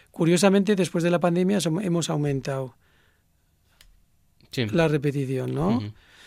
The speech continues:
Speaker 1: En, sobre todo en
Speaker 2: Cuando en,
Speaker 1: secundaria.
Speaker 2: en la, en la pandemia se hizo aquello, ¿no? De
Speaker 1: Sobre todo en
Speaker 2: adelante,
Speaker 1: secundaria
Speaker 2: adelante
Speaker 1: hubo
Speaker 2: todos, ¿no?
Speaker 1: un momento de descenso y luego ha habido... Y, y claro, no solamente es la repetición, porque luego tenemos la idoneidad,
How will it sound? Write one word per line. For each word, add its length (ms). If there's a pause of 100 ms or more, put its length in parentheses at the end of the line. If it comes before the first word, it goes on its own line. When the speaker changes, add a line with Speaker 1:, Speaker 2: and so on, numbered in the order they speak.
(260)
Speaker 1:
En, 440
sobre 200
todo 120
en 80
Speaker 2:
Cuando 200
en, 60
Speaker 1:
secundaria. 280
Speaker 2:
en 60
la, 60
en 60
la 120
pandemia 400
se 100
hizo 120
aquello, 360
¿no? 160
De 480
Speaker 1:
Sobre 220
todo 140
en 40
Speaker 2:
adelante, 40 (100)
Speaker 1:
secundaria 400
Speaker 2:
adelante 220
Speaker 1:
hubo 60
Speaker 2:
todos, 320
¿no? 120
Speaker 1:
un 60
momento 340
de 160
descenso 600
y 280
luego 240
ha 40
habido... 260 (560)
Y, 340
y 60
claro, 440
no 160
solamente 400
es 80
la 120
repetición, 560
porque 320 (320)
luego 180
tenemos 300
la 100
idoneidad, 600